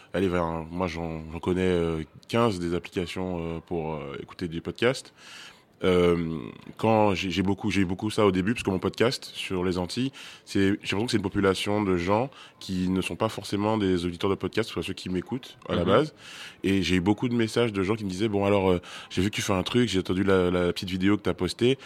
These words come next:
Speaker 1: Bon, bah alors, euh, pour l'écouter, moi, j'ai, j'ai téléchargé Pocket Cast, comment je fais pour prendre le, le, le truc ? Ah, ben moi, j'utilise, euh, Podcast Addict. Ah, ben moi, je, et moi, je
Speaker 2: Tu
Speaker 1: leur
Speaker 2: t'y retrouves à faire du S A V
Speaker 1: C'est ça,
Speaker 2: de,
Speaker 1: je fais du
Speaker 2: d'applications
Speaker 1: S A V,
Speaker 2: de podcast.
Speaker 1: des applications de podcast pour dire à mes auditeurs, « Bon, en fait, euh,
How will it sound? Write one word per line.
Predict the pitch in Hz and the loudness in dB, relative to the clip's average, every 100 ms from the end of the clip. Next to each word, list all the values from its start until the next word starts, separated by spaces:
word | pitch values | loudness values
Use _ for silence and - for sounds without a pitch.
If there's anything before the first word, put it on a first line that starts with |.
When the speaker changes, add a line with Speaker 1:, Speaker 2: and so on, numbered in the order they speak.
| - - | -14 -2
Speaker 1:
Bon, | 101 | 4
bah | 98 | 6
alors, | 107 95 | 6 6
euh, | 92 | 4
pour | 87 104 | 4 2
l'écouter, | 104 104 92 123 | 2 0 2 2
moi, | 107 | 2
j'ai, | 90 92 | 0 -4
j'ai | - 92 | -6 -4
téléchargé | 101 104 95 | -2 -2 -4
Pocket | 95 90 92 | -4 -4 -2
Cast, | 117 127 | -2 -4
comment | - 101 | -4 -4
je | 101 | -2
fais | 117 | -4
pour | 110 98 | -2 -2
prendre | 104 98 | -2 -2
le, | 92 87 | 0 -2
le, | 87 85 82 82 | -2 -2 -4 -6
le | |
truc ? | - 90 - - - | -8 -10 -12 -16 0
Ah, | 104 | 4
ben | 110 | 6
moi, | 107 117 | 6 4
j'utilise, | 107 95 95 110 98 | 2 -4 -2 0 2
euh, | 92 90 | 2 2
Podcast | 101 - 98 | -2 -4 -2
Addict. | 104 92 90 - - - | -2 -2 -8 -14 -4 2
Ah, | 107 | 4
ben | |
moi, | 107 | 6
je, | 104 - | 2 0
et | 101 | 2
moi, | 104 117 | 6 6
je | 98 | 6
Speaker 2:
Tu | |
Speaker 1:
leur | 98 | 4
Speaker 2:
t'y | 110 | 4
retrouves | - 127 | 4 4
à | |
faire | 113 101 | 4 4
du | 110 | 4
S | 110 123 | 6 6
A | |
V | 117 | 10
Speaker 1:
C'est | 127 127 | 10 12
ça, | 147 | 10
Speaker 2:
de, | |
Speaker 1:
je | 107 | 10
fais | 107 131 | 10 10
du | 113 | 8
Speaker 2:
d'applications | - 127 139 127 | 8 8 10 8
Speaker 1:
S | 123 | 8
A | 135 | 6
V, | 139 | 6
Speaker 2:
de | |
podcast. | 131 110 - 123 - 98 | 4 2 4 2 2 0
Speaker 1:
des | 110 | 6
applications | 113 110 117 107 107 | 6 6 4 2 2
de | 101 | 0
podcast | 104 123 139 - | 2 2 2 2
pour | 98 | 2
dire | 95 110 | 4 4
à | 95 | 4
mes | 95 92 | 2 2
auditeurs, « | 92 90 120 123 | -2 -2 0 0
Bon, | 95 | 0
en | |
fait, | 92 107 - | -2 -2 -2
euh, | 87 | -2